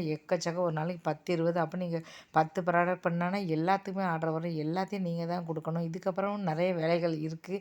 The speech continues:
இதை வந்து ஸ்கேன் எடுக்கணும். ஸ்கேன் எடுத்து வந்து பார்த்தீங்கன்னா நீங்க வந்து, அ, உங்க க-, எடுத்து அப்புறம் வந்து பேக் பண்ணணும். அதை பேக் பண்ணி வச்சு அதெல்லாம் வேற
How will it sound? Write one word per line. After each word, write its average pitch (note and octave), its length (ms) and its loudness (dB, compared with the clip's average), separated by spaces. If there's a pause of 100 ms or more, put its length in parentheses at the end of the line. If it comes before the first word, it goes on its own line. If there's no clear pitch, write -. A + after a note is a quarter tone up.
(340)
இதை G3 160 4
வந்து F#3 240 2
ஸ்கேன் F#3 360 2
எடுக்கணும். F3 440 0
ஸ்கேன் F#3 360 0
எடுத்து E3 240 -4
வந்து E3+ 200 0
பார்த்தீங்கன்னா F3 400 -2
நீங்க E3+ 220 -2
வந்து, E3 260 -2 (100)
அ, D#3+ 140 2 (420)
உங்க E3 180 2 (160)
க-, E3 260 4
எடுத்து F3 400 0
அப்புறம் F3 280 4
வந்து F3 240 -4
பேக் E3+ 300 4
பண்ணணும். E3 360 0
அதை D#3+ 240 -2
பேக் E3+ 300 -2
பண்ணி E3+ 320 -2
வச்சு D#3+ 380 -4 (380)
அதெல்லாம் F#3+ 420 2
வேற E3+ 140 0